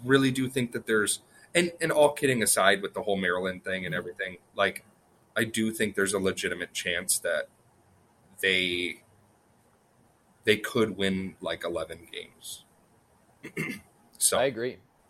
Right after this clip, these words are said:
Speaker 1: I
Speaker 2: I
Speaker 1: could see
Speaker 2: agree.
Speaker 1: them going eleven and two. So I, I, I just, you know, when I look at Penn State, I, I think that they're, I like the over. I do.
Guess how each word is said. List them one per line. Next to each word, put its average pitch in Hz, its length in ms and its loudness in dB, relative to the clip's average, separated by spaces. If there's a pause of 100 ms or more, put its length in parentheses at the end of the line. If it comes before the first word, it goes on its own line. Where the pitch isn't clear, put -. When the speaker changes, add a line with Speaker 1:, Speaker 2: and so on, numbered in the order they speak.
(160)
Speaker 1:
I 113 60 4
Speaker 2:
I 113 60 6
Speaker 1:
could 117 80 -2
see 107 120 -2
Speaker 2:
agree. 101 60 -4
Speaker 1:
them 110 100 -4 (120)
going 101 120 4
eleven 90 280 0
and 85 140 -14
two. - 240 -14 (560)
So 85 240 2
I, 85 220 2
I, 98 220 4
I 95 40 4
just, 90 320 -4 (800)
you 104 100 2
know, 80 160 -2 (640)
when 104 160 4
I 98 60 6
look 101 240 0
at 107 120 -4
Penn 98 180 -2
State, 95 380 0
I, 90 140 -6 (180)
I 90 100 -4
think - 320 -12
that - 140 -10
they're, 90 360 -4 (760)
I 135 100 12
like 139 220 8
the 139 100 0
over. 127 320 -2 (400)
I 104 80 0
do. 104 200 0